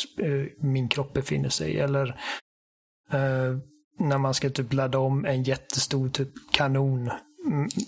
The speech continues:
genom att dra i en spak liksom, och det inte riktigt fungerar för att man kommer liksom inte hela vägen av någon anledning och det känns lite wonky. Men alltså, det är såna små grejer.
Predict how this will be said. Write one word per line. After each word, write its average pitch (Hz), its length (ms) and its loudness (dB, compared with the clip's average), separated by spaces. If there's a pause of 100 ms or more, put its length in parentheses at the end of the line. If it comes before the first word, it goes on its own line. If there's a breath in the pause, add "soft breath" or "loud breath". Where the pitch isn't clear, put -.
(160)
genom 135 360 2
att 123 120 -2
dra 131 220 2
i 127 40 -2
en 123 80 -2
spak 127 500 0
liksom, - 280 -2
och 135 60 0
det 139 80 2
inte 143 160 0
riktigt 139 240 -2
fungerar 131 540 0
för - 140 -2
att 131 120 -4
man 139 100 0
kommer 135 260 0
liksom 139 220 0
inte 135 140 -2
hela 127 180 2
vägen 127 420 2
av 127 80 2
någon 127 100 4
anledning 123 500 2
och 127 60 0
det 131 80 2
känns 139 320 0
lite 139 240 -2
wonky. 143 380 0
Men 143 160 2
alltså, 139 200 0
det 147 100 2
är 147 80 2
såna 135 260 0
små 131 300 0
grejer. 123 380 0